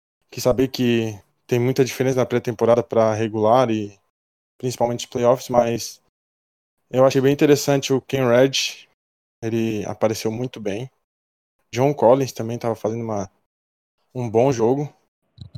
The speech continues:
Quem entrou bem, assim, que eu, que eu até então não conhecia muito,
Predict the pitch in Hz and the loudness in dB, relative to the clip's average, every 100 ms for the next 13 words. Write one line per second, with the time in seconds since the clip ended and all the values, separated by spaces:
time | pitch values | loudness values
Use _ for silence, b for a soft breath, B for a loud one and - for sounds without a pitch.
0 | - _ _ _ _ _ _ _ _ _ | -20 _ _ _ _ _ _ _ _ _
1 | 160 175 170 165 147 135 147 147 - 143 | 2 4 2 2 2 4 4 4 2 0
2 | 131 127 113 - 123 120 120 113 110 107 | 0 0 -4 0 2 4 2 2 -2 -6
3 | 104 _ _ _ _ _ - - 135 131 | -12 _ _ _ _ _ -6 0 0 2
4 | 127 131 131 131 127 - - 135 135 123 | 2 2 2 0 0 -2 -2 2 2 2
5 | 147 160 | -2 -4